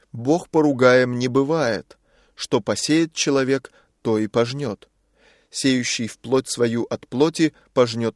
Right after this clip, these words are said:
тление, а сеющий в дух от духа пожнёт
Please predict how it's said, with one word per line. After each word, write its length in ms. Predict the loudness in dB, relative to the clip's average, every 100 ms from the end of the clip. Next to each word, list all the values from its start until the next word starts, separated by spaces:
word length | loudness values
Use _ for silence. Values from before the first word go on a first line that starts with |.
| _
тление, 580 | -2 -2 -2 -6 -8 -12 _ _ -8
а 100 | -4
сеющий 580 | -2 -2 -2 -4 -6 -8
в 120 | -8
дух 340 | -2 0 -2 -2
от 220 | -2 -2 -2
духа 380 | -4 -2 -10 _ _ _
пожнёт 560 | -2 -2 -2 -6 -8